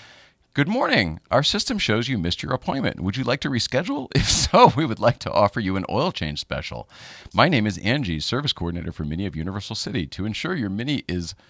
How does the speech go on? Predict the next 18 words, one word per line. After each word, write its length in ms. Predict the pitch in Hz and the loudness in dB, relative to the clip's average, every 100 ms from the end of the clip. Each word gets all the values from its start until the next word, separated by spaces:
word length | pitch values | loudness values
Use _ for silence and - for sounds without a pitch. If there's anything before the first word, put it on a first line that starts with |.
| - - | -18 -4
performing 520 | 95 - 139 135 113 | -4 0 0 0 0
at 100 | 98 | -2
its 140 | 95 - | -4 0
optimal 420 | 135 - 107 95 | 0 2 0 2
levels, 380 | 135 143 85 90 | 2 2 -2 -2
Mini 240 | 104 165 | -2 -2
of 100 | 73 | -2
Universal 380 | 87 92 92 85 | -2 -4 -6 -8
City 220 | - 127 | -6 -2
is 120 | 87 73 | -2 -2
inviting 320 | 71 98 98 | -2 -2 -2
you 60 | |
to 80 | 78 | -4
stop 340 | - - 117 - | -6 -4 -2 0
by 120 | 113 | 0
our 140 | 82 | 0
service 320 | 82 143 156 - | -2 -4 -4 -4
department." 440 | 95 95 69 62 | 0 0 0 -6